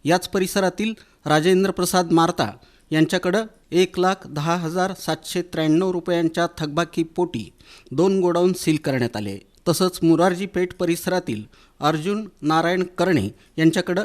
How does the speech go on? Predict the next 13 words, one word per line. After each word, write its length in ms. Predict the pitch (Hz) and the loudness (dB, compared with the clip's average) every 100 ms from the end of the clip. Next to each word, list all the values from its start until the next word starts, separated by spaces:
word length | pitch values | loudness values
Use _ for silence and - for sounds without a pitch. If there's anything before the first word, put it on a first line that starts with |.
| - | -4
एक 220 | 151 175 185 | -4 -2 0
लाख 140 | 180 180 - | 0 -2 -4
चौदा 280 | 160 160 175 | -2 0 0
हजार 320 | 170 180 175 | 0 -2 -2
सातशे 580 | - 156 151 - 180 180 - - - | -4 -6 -6 -4 -4 -4 -8 -20 -10
सत्त्याण्णव 500 | 175 - 175 196 185 | -8 0 0 2 0
रुपयांच्या 560 | 175 170 165 160 170 170 | -2 -2 -2 -2 -2 -4
थकबाकीपोटी 800 | - 147 170 160 170 165 175 113 110 - - _ | -6 -4 -4 -2 -2 0 -2 -2 -10 -14 -20 _
एक 240 | 170 175 147 | -2 -2 0
दुकानगाळा 560 | 160 170 165 160 170 | 0 4 4 4 0
सील 240 | 185 - 160 | -2 -2 -2
करण्यात 420 | - 135 120 110 | 0 -2 -2 -4
आला. 220 | 107 104 | -6 -8